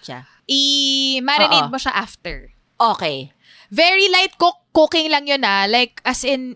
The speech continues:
Speaker 2: iinit-initan
Speaker 1: Mm-mm.
Speaker 2: mo lang siya. Like, f-, few minutes. Tas
Speaker 1: Mm-mm.
Speaker 2: may kita mo lang mag-change ng konti yung kulay nung balat or yung outside. Pero it doesn't have to cook through.
Speaker 1: Mm-mm. Okay.
Speaker 2: Okay.
Speaker 1: Gets, gets. Alright.
Speaker 2: Yun. Sangkot siya.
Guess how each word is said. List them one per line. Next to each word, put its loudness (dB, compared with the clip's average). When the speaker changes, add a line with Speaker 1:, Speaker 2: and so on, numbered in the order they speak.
Speaker 2:
iinit-initan -4
Speaker 1:
Mm-mm. -4
Speaker 2:
mo 2
lang -2
siya. -4
Like, -14
f-, -14
few 0
minutes. -2
Tas -6
Speaker 1:
Mm-mm. -6
Speaker 2:
may -4
kita -8
mo -6
lang -2
mag-change -4
ng -8
konti -6
yung -14
kulay -10
nung -16
balat 0
or -4
yung -6
outside. -6
Pero -6
it -4
doesn't -2
have 0
to -6
cook 0
through. -2
Speaker 1:
Mm-mm. -10
Okay. -6
Speaker 2:
Okay. -14
Speaker 1:
Gets, -14
gets. -20
Alright. -8
Speaker 2:
Yun. -10
Sangkot -16
siya. -8